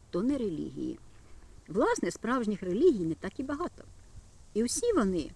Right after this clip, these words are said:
проходять, е, походять від Бога. Він дає їх м, їх напряму. Або через святих людей, а потім підтримує. Тому справжні релігії існують довго. А,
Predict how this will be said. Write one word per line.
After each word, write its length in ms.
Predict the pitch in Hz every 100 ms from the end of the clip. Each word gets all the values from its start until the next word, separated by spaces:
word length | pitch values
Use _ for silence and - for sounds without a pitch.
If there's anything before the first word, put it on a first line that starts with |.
| -
проходять, 580 | 202 - 392 370 - -
е, 260 | - 165 156 - 156 -
походять 480 | 202 370 339 -
від 100 | 214
Бога. 400 | 196 165 151 139 -
Він 240 | 302 415
дає 300 | 330 302 320
їх 280 | 269 247 - - - - - -
м, 440 | 175 180 175 165 - -
їх 380 | 185 254 -
напряму. 720 | 214 214 202 190 175 180 170 151 - - - - - - - - - - - - - -
Або 300 | 202 214 392
через 280 | - 269 247
святих 440 | 247 233 233 196
людей, 500 | 180 170 196 302 392 - -
а 100 | 220
потім 360 | - 254 - 226
підтримує. 840 | 226 - 220 220 214 208 196 196 190 - -
Тому 260 | 240 330 403
справжні 560 | - 247 285 254 202
релігії 760 | 180 180 269 370 320 277 269 370
існують 520 | - 190 254 226 170
довго. 440 | 180 165 139 139 120 - - - -
А, 180 | 226